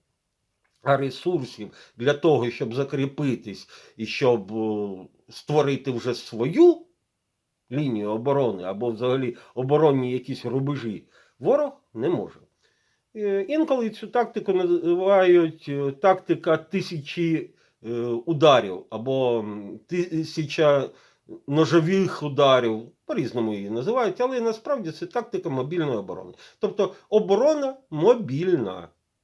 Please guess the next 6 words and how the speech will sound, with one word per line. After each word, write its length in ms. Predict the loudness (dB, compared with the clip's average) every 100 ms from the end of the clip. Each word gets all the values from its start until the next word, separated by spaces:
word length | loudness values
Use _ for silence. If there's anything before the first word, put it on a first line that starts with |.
| _
Занурюється 680 | 0 2 4 2 0 -2 -2
ворог, 540 | -2 -2 0 2 2 -2 _ _ _ 0
його 560 | 2 4 4 0 -2 -10
знищують, 800 | -6 4 4 4 0 -10 -10 -4
його 260 | 0 2
довбуть, 640 | 2 2 2 0 -2 -2 -2